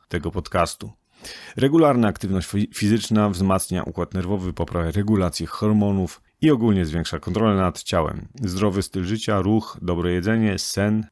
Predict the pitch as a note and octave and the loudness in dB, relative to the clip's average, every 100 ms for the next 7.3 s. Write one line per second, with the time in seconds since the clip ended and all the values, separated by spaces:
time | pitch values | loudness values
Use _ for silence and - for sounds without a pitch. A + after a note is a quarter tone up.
0 | - F#2 F#2 F2+ D#2 - F2 E2 E2+ E2 | -12 -6 -4 -4 -6 -8 -6 -4 -2 -2
1 | F#2+ - F#2 F2 - _ - F3 E3+ D#3 | -4 -4 -4 -4 -8 _ 4 6 6 2
2 | C#3+ B2+ G#2 F#2+ E2+ C2+ - - - - | 0 0 0 0 -2 -6 -12 -20 -12 -6
3 | - G2+ G2 - F2 F2+ F#2 D#2+ - G#2+ | -2 0 0 -2 -4 -2 -2 -2 -4 -2
4 | B2 A2 F#2+ F2+ F2 F2 E2+ E2 - D3+ | -2 -2 -2 -2 0 0 -2 -4 -2 0
5 | D#3 - _ _ - E2+ G2 G2+ G#2+ - | 0 -4 _ _ -6 -2 0 2 0 -2
6 | F#2 F2 E2 - D#2+ - E2+ D#2+ - F2+ | -4 -2 -2 -4 -8 -6 -4 -4 -4 -4
7 | E2+ - - | -4 -4 -10